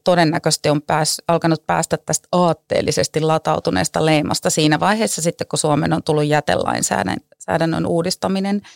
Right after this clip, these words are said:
eli vuonna yhdeksänkymmentäneljä, ja jolloin jätteiden lajittelu sitten tuli pakolliseksi.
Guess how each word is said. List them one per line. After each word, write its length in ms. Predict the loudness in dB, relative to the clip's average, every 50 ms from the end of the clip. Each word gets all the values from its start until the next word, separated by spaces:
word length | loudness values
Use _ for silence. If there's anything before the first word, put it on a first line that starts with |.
| _ _ _ _ _ _ _ _ -2
eli 160 | 2 2 4
vuonna 200 | 4 4 4 4
yhdeksänkymmentäneljä, 960 | 4 2 2 0 0 0 0 0 2 4 4 6 6 6 4 4 2 0 0 -2 -6 -12 _ -6 -4
ja 120 | -2 -2 -2 -2 -2 -2
jolloin 260 | 0 2 2 2 2
jätteiden 420 | 0 -2 -2 -2 -2 0 0 0
lajittelu 460 | 2 0 0 -2 -4 -4 -6 -4 -4 -4
sitten 260 | -4 -4 -4 -4 -4 -2
tuli 180 | -2 -2 -2 0
pakolliseksi. 760 | -2 -2 -2 -2 -2 -2 -2 -2 -4 -4 -6 -6 -8 -12